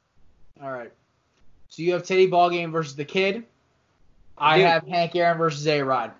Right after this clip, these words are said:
Speaker 1: And here's the thing. If A-Rod didn't lose those two or three years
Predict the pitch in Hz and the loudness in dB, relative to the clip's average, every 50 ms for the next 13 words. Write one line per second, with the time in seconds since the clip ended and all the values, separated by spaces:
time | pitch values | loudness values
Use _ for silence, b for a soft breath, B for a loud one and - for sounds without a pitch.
0 | _ _ _ _ _ _ _ _ _ _ _ _ _ _ _ _ _ _ _ _ | _ _ _ _ _ _ _ _ _ _ _ _ _ _ _ _ _ _ _ _
1 | _ 180 180 196 202 208 175 214 269 285 269 262 - 247 233 196 170 175 175 - | _ -2 -2 -2 -2 0 2 4 4 4 2 0 4 4 4 4 4 0 -4 -2
2 | 180 190 214 226 269 285 294 269 254 269 240 208 196 185 185 196 202 208 196 196 | 2 2 4 6 6 6 6 4 2 0 -2 -2 -2 0 0 0 0 0 0 0
3 | 170 - - - 185 185 190 190 190 - - 190 180 160 156 156 165 175 180 185 | 0 0 -2 2 4 6 6 6 4 2 2 2 4 4 2 2 2 4 6 6
4 | 185 185 185 - - | 6 4 2 -4 -8